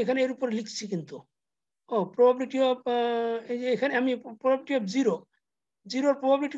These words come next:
কত হবে? কত এটা বললাম, বললাম আমরা? ওয়ান এইট না? ওয়ান এইট না? আর, আর, আর ওয়ান এর probability কত বের করেছিলাম? থ্রি ফোর্থ আর ওয়ান,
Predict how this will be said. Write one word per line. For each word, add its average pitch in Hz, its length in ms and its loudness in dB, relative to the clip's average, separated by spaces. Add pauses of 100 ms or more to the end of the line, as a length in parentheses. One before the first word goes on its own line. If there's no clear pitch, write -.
কত 277 100 -4 (100)
হবে? 294 160 -2 (2500)
কত 240 200 -6
এটা 262 120 2 (100)
বললাম, 262 260 -2 (140)
বললাম 262 240 -6
আমরা? 277 140 -2 (100)
ওয়ান 277 220 4
এইট 143 140 0 (100)
না? 285 60 -2 (2000)
ওয়ান 254 180 2
এইট 302 180 -4
না? 349 40 2 (2000)
আর, 240 120 -2 (300)
আর, 240 60 2 (360)
আর 247 60 -2 (320)
ওয়ান 262 160 2
এর 311 100 2
probability 294 380 4
কত 294 180 -2
বের 277 160 -2
করেছিলাম? 196 300 0 (760)
থ্রি 294 140 2 (140)
ফোর্থ 320 240 6 (140)
আর 240 140 6
ওয়ান, 247 160 2